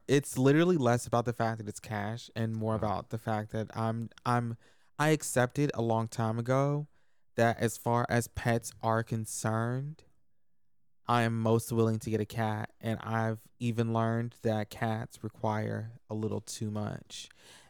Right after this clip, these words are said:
Speaker 1: And I was at the point of being like, "I'm gonna have to get another cat,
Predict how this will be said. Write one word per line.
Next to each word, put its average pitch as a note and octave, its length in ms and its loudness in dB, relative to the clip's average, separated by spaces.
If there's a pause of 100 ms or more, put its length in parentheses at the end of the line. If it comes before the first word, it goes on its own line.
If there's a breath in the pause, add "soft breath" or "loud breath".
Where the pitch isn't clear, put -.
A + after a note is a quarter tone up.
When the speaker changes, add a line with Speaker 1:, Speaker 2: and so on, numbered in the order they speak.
(120)
Speaker 1:
And G#2+ 520 4 (360)
I A#2+ 80 0
was A2+ 200 2
at A#2+ 140 4
the - 80 -2
point C3+ 420 -2
of A2 200 -2
being A#2 220 4
like, A2 180 -2
"I'm A2 120 -2
gonna A2 180 2
have A#2 180 2
to - 80 -12
get A2+ 200 0
another A2 440 0
cat, D3+ 540 -2